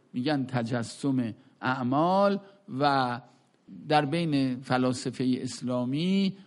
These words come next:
ملا صدرا سعی کرده که بر پایه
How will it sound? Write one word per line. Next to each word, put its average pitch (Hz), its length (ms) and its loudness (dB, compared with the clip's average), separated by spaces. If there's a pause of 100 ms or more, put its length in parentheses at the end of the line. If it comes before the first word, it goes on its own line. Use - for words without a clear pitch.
(300)
ملا 147 420 2
صدرا 170 920 4 (1200)
سعی 170 420 2
کرده 139 440 -2
که 143 160 -6
بر 120 280 -2
پایه 120 800 0